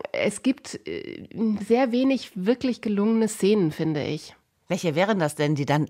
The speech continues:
Speaker 2: tatsächlich mal gelungen sind?
Speaker 1: Also der Dialog mit dem Autor ist teilweise ganz witzig, aber eigentlich auch fad, weil er intellektuell nicht scharf gedacht ist. Das ist, glaube ich, das Problem des Buches. Was könnte man aus einem Dialog zwischen Mensch und Maschine machen?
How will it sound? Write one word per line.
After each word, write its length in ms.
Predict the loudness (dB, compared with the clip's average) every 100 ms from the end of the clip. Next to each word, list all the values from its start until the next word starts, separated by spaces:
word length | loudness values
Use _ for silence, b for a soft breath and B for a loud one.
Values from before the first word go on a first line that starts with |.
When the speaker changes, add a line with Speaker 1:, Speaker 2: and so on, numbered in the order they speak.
| 0
Speaker 2:
tatsächlich 540 | -2 0 -2 -2 -2
mal 100 | -2
gelungen 380 | 0 -2 -2 -4
sind? 340 | -4 -6 -8 _ _ B B B B B
Speaker 1:
Also 200 | 0 4
der 100 | 4
Dialog 400 | 6 6 6 4
mit 120 | 0
dem 120 | 0
Autor 380 | 2 2 2 0
ist 180 | -4 -4
teilweise 540 | 0 2 4 2 2
ganz 320 | 0 -2 0 0
witzig, 420 | -2 -2 -4 0
aber 240 | -2 0
eigentlich 460 | 0 2 0 0 -4
auch 100 | -6
fad, 400 | -6 -4 -4 0
weil 140 | 0
er 100 | 2
intellektuell 720 | 0 -2 -2 -2 -4 -4 0 0
nicht 220 | 0 -2
scharf 320 | -2 -2 -4
gedacht 480 | -6 -4 -6 -8 -10
ist. 180 | -8 -6
Das 140 | -6
ist, 140 | -6
glaube 180 | -4 -2
ich, 60 | -2
das 160 | -4
Problem 420 | -6 -6 -2 0 0
des 220 | -4 -12 B B -2
Buches. 440 | -2 2 0 0 B B B
Was 200 | -6 -2
könnte 340 | 2 2 2
man 160 | 0 0
aus 140 | -2
einem 240 | -2 0 0
Dialog 440 | 2 4 2 0
zwischen 380 | -4 -2 0 2
Mensch 320 | 2 2 0
und 160 | -2 0
Maschine 460 | -2 0 2 4
machen? 340 | 4 2 0